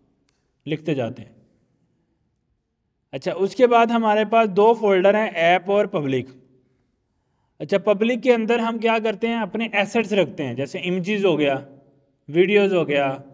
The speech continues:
फ़ॉन्ट्स हो गए, इस तरह की सारी चीज़ें हैं वो पब्लिक के फोल्डर में हम रखेंगे।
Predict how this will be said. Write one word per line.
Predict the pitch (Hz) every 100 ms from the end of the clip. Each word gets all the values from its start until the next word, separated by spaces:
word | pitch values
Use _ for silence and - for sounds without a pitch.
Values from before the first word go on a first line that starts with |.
| _ _
फ़ॉन्ट्स | 175 190 208 202
हो | 196 160
गए, | 151 151 143 - _ _ _ _ _ 190
इस | 190
तरह | 233 226
की | 226
सारी | 220 202 214
चीज़ें | 208 202
हैं | 214
वो | 220
पब्लिक | 196 175 190 190
के | 196
फोल्डर | 180 160 170
में | 165
हम | 147 131
रखेंगे। | 110 127 107